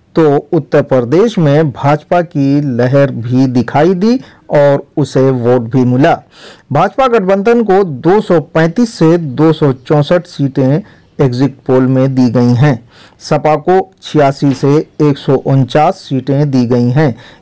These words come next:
इससे साफ हो गया कि ज़्यादातर भाजपा को बहुमत दे रहे हैं और भाजपा की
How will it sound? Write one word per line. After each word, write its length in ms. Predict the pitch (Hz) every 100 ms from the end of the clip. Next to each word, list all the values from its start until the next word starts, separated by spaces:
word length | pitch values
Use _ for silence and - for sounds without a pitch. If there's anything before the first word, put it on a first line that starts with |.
| 180
इससे 240 | - 196
साफ 320 | - 233 254
हो 100 | 180
गया 220 | 151 147 139
कि 240 | 135 175
ज़्यादातर 840 | 135 123 156 185 180 - 139 143 - - _
भाजपा 600 | 123 117 143 147 - 165 151
को 300 | 147 135 143 127
बहुमत 380 | 135 127 139 127
दे 260 | 120 131
रहे 240 | 147 170 185
हैं 200 | 214 277 - - - -
और 440 | 165 165 147 147 - - _ 123
भाजपा 580 | 117 143 139 - 143 135
की 380 | - 127 131